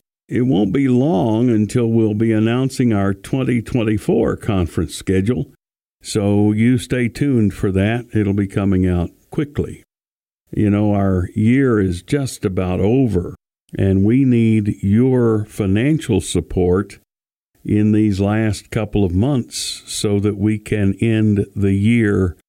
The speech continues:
with bills paid. It's always important to finish out the year financially strong. We are also celebrating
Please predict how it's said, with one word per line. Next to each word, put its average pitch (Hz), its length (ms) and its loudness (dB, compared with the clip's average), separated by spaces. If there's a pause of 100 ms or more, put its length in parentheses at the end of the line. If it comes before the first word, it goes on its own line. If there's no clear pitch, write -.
(360)
with 95 380 -2
bills 95 360 0
paid. - 680 -6 (960)
It's 85 260 -2
always 104 460 0
important 98 880 -2 (280)
to 95 480 0 (480)
finish 120 460 -2
out 98 300 -4
the 98 120 0
year 87 600 0 (280)
financially 98 720 0
strong. 85 680 -4 (1120)
We 123 520 2
are 107 380 0
also 139 560 -2
celebrating 107 1120 0